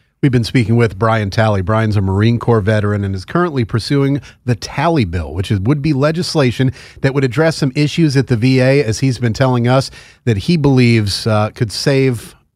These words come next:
a lot of people a lot of pain and suffering.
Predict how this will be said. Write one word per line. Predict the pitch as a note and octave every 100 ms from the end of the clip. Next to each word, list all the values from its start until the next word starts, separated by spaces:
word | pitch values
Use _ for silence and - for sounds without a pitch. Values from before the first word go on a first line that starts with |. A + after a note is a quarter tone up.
| -
a |
lot | A2 B2 B2
of | A2+
people | - G#2+ F#2 F#2 F2+
a | A2
lot | F#2+ F#2+ G#2+ G2+ - -
of | G#2 F#2 -
pain | - F#2+ F#2 F2+
and | F#2+ F#2 F2
suffering. | - G2+ - G2 F2+